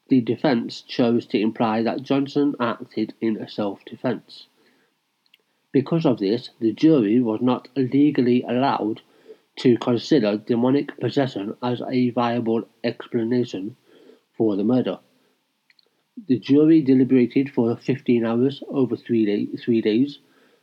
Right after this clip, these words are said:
before convicting Johnson on November twenty-fourth, nineteen eighty-one, of first-degree manslaughter. He was sentenced to tw-,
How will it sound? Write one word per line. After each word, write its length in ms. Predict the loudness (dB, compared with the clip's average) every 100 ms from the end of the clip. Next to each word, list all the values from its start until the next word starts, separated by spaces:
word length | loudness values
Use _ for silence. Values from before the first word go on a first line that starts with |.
| -4
before 320 | 0 2 0
convicting 640 | 0 0 2 0 0 0
Johnson 500 | 0 -4 -4 -2 -2 -2
on 200 | -2 0
November 420 | 0 0 0 -2
twenty-fourth, 680 | 0 -2 -2 -4 -2 0 -4 _ _ -20 -20 _ -6
nineteen 500 | 0 0 2 2 2
eighty-one, 560 | 0 0 -2 0 -2 -6 _ -16 -12 -12 -14 _ _ _ -2
of 200 | -2 -2 -10 _ 0
first-degree 1120 | 2 2 0 -12 -16 -4 -2 2 2 2 0
manslaughter. 720 | -2 -4 -2 -2 -2 -6 -8 -10 _ _ _ _ _ 0
He 160 | 2
was 240 | 4 2 2
sentenced 580 | 0 2 -2 -2 -6
to 260 | -4 0 0
tw-, 280 | 0 -4